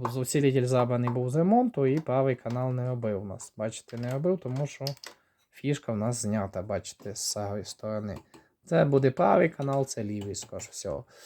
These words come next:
Ну все, поки такий невеликий обзор, особливо хто клавце, то мене це взагалі трохи шокануло, чесно. Я думаю, що це по дві тисячі мікрофат,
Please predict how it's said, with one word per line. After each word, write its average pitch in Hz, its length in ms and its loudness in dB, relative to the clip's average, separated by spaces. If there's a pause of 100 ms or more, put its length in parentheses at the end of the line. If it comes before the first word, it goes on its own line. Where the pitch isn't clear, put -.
(420)
Ну 247 100 8
все, 349 420 8 (320)
поки 190 260 -2
такий 160 300 -6
невеликий 147 480 0
обзор, 226 460 4 (180)
особливо 135 920 -2
хто - 180 -6
клавце, 202 600 0 (540)
то 127 220 -4
мене 127 300 0
це 131 220 -2
взагалі 123 320 -6
трохи 113 300 -8
шокануло, 120 640 -2
чесно. 110 400 -6 (480)
Я 160 160 6
думаю, 175 320 6
що - 100 -2
це 151 160 0
по 147 120 -2
дві 143 200 -2
тисячі 131 480 -4
мікрофат, 180 580 2